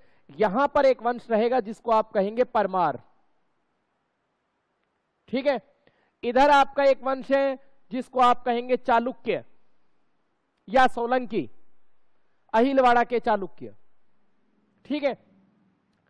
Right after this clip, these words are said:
अच्छा, हो क्या रहा है कि यहां पर परमारों का एक राजा है जिसका नाम है मुंज, ठीक है। अब पहले के राजा तो आपको पता है बिना बात के लड़ मरते थे जीतने के लिए,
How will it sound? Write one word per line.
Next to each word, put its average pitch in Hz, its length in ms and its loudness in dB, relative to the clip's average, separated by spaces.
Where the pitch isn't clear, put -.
अच्छा, 196 340 -4
हो 254 160 4
क्या 269 200 2
रहा 262 120 4
है 262 260 -4
कि 269 60 -8
यहां 226 320 0
पर 277 200 -2
परमारों 233 540 0
का 254 140 0
एक 240 180 -2
राजा 226 300 2
है 247 160 2
जिसका 220 340 -4
नाम 220 240 -2
है 240 120 -4
मुंज, 226 380 -8
ठीक 277 160 -4
है। 247 160 -2
अब 190 100 -8
पहले 226 300 0
के 247 100 -4
राजा 240 220 0
तो 240 100 -4
आपको 240 220 -4
पता 240 220 -6
है 247 80 0
बिना 233 240 -2
बात 233 220 2
के 240 100 -2
लड़ 233 160 -2
मरते 226 280 0
थे 233 200 0
जीतने 233 360 -6
के 240 100 0
लिए, 233 280 -2